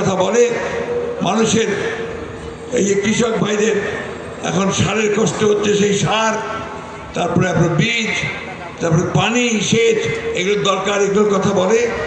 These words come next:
এবং সেজন্য ধান, পাট বিক্রি করে, সবজি বিক্রি করে ন্যায্য মূল্য পায়, এই কথাগুলো যে বলবে পার্লামেন্টে, এরকম একটা লোক আমাদের চাই,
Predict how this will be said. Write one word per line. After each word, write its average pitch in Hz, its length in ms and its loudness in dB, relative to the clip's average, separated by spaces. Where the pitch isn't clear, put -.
এবং 196 200 0
সেজন্য 214 480 2
ধান, 208 280 0
পাট 208 180 0
বিক্রি 208 240 0
করে, 202 320 4
সবজি 202 340 2
বিক্রি 196 260 2
করে 196 240 4
ন্যায্য 196 360 0
মূল্য 208 320 2
পায়, 214 400 2
এই 185 180 -2
কথাগুলো 180 380 2
যে 160 160 0
বলবে 214 680 2
পার্লামেন্টে, 175 640 2
এরকম 151 280 2
একটা 147 200 2
লোক 135 260 4
আমাদের - 240 4
চাই, - 180 0